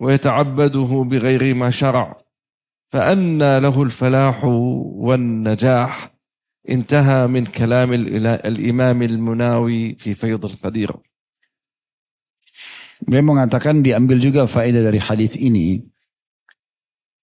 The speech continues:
Speaker 2: jawaban terhadap sebagian kelompok yang menyimpang dari ajaran Islam yang benar, di mana mereka mengatakan bahwasanya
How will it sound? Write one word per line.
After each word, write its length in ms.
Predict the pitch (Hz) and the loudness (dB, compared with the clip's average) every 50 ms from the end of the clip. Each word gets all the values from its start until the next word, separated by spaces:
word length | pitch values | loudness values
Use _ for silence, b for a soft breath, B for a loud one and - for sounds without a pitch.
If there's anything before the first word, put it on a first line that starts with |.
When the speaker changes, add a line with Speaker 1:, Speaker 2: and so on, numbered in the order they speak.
| _ - | _ -4
Speaker 2:
jawaban 560 | - 120 113 120 135 147 143 147 147 143 139 | 0 0 2 2 2 2 4 4 2 2 2
terhadap 720 | 120 127 113 110 107 110 117 127 139 147 139 - - - - | 2 0 0 2 2 2 2 2 2 0 -2 -6 -14 -12 -8
sebagian 560 | - - 107 104 110 110 104 117 120 120 117 | -4 -2 0 0 0 0 0 0 0 2 0
kelompok 720 | 107 113 110 110 110 113 107 135 135 139 139 - - - | 0 0 0 2 0 0 0 0 -2 -2 -4 -6 -10 -8
yang 240 | - 104 110 110 110 | -4 -2 0 2 2
menyimpang 640 | 113 117 120 127 135 135 127 113 123 110 95 95 95 | 2 4 4 4 4 4 2 2 0 0 0 0 0
dari 240 | 101 98 101 107 98 | 0 0 0 0 0
ajaran 400 | 104 101 107 104 104 104 104 107 | 2 2 2 2 2 0 0 0
Islam 380 | 110 - - - 117 113 107 107 | -2 -2 -2 0 0 2 2 2
yang 160 | 104 104 101 | 2 0 0
benar, 400 | 95 98 107 117 117 104 98 98 110 123 127 _ _ _ _ _ _ _ _ _ _ _ _ _ _ _ _ _ _ _ _ - - | 0 0 2 2 2 2 0 -2 -4 -6 -8 _ _ _ _ _ _ _ _ _ _ _ _ _ _ _ _ _ _ _ _ -18 -8
di 140 | - 98 117 117 | -2 0 2 4
mana 240 | 131 139 151 165 | 4 4 4 4
mereka 320 | 156 139 131 139 135 - 143 | 4 4 2 2 2 2 2
mengatakan 560 | 139 131 123 120 110 127 123 - 143 143 143 | 2 2 2 2 2 0 0 0 2 2 2
bahwasanya 800 | 127 117 113 113 110 - - 107 107 117 123 135 147 160 156 | 2 2 2 0 0 0 0 0 2 2 2 2 2 0 -4